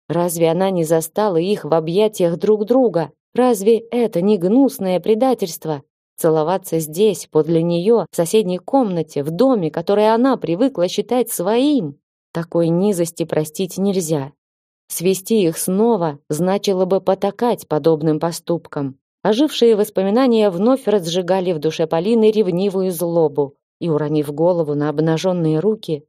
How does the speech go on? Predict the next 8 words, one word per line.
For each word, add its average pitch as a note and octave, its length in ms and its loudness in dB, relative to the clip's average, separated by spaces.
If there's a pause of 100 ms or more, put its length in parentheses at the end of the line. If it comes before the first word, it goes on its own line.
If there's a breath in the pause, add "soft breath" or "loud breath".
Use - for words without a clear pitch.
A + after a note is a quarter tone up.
прижавшись G3 720 0
к E3 100 -4
ним F3+ 300 0
губами, D#3+ 640 0
она C4 280 2
заглушала G#3 720 0
свои D3+ 320 -2
рыдания. C#3 600 -2